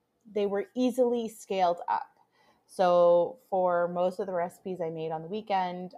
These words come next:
I made at least three. Um, so I did pizza casserole, and I did, uh, Aimée's butternut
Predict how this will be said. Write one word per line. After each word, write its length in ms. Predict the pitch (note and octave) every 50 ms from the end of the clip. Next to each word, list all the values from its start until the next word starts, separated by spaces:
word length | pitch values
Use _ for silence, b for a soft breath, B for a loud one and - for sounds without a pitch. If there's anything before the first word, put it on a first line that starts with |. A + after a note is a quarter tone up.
| - -
I 220 | F#3+ E3+ E3 E3
made 520 | E3 E3 D#3 D#3 D3+ D3+ D3+ D3+ D3 D3 - - _ -
at 240 | E3+ D#3+ - -
least 460 | F3+ F#3 G3+ G3+ G3 - - _ _ _ _
three. 460 | - E3+ D#3+ D3+ D3 D#3 G3+ B3+ C4 _ _ _ _ _ _ _ _ _ _ _ _ _ _
Um, 600 | F3+ E3+ D#3+ D#3 D#3 D#3 D3 C#3+ C#3+ C#3+ D3 - - -
so 160 | - E3+ D#3+
I 120 | D#3 D#3 D#3
did 440 | D#3 E3 D#3+ D#3 D#3 D3+ D3+ D3 - _ b b b b b b b b b b _ _ _ _ _ _ _ _
pizza 320 | _ B3+ A#3+ B3 - G#3+
casserole, 1120 | A3 A3+ G#3 F#3+ G3 G3 - G#3 F#3 F3 E3 D#3+ D#3+ D#3 D3 C#3+ C#3 C3+ C3+ C3+ C3+ - - _ _
and 680 | E3+ D#3+ D#3 D3+ D3+ D3+ D3+ D3+ D3+ D#3 D#3 D#3 - - - -
I 140 | D3+ D#3 D3+
did, 420 | D3+ - D#3 D3+ D3 D3 D3 D3 - _ - - - _ _ _ _ _ _ _ _ -
uh, 300 | F3 E3 D#3+ - - - - - -
Aimée's 720 | F#3+ F3 F3 F3 F3 F3 F3 F3 F3 F3+ F3 - - _ _ _ _
butternut 540 | F#3+ F3+ E3+ F3+ F3+ F3+ F3 F3 E3+ -